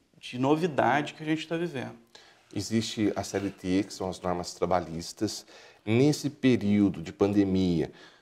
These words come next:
Speaker 2: é... quais são os direitos dos trabalhadores? Tem alguma mudança?
Speaker 1: João, no direito em si dos trabalhadores, não existe mudança, né? A, a, acima da C L T tá a Constituição.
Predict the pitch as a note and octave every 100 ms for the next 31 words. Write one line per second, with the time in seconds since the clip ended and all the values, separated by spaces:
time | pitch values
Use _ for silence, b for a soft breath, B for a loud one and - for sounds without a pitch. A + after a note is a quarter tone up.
0 | B - F2+ F#2 F2+ F2+ F2 - A#3+ -
1 | E3 C#3+ G2+ F2+ - F2 F2 D#2+ E2 D#2+
2 | C3+ B2+ F#2 E2+ G#2 F2 - - - -
3 | C3+ D#3 C3+ - - _ _ - F#3 G3+
4 | G3 E3 D3+ D#3 F3+ E3 - - E3+ C#3
5 | A2+ - A#2 G#2 G#2 G#2 C3 A2+ - C3
6 | B2+ E3+ G#3 E3+ F3 - A#3 B3 D#3 -
7 | - - _ _ _ A#2+ A#2 - b b
8 | b b b _ A#2 G#2+ - - A2 G#2
9 | - - _ - - _ A2 - - F#3+
10 | G3 C#3+ A2+ A2+ G#2+ G#2 C3+ D#3+ - D#3+
11 | - F3+ - - A#2+ - G#2+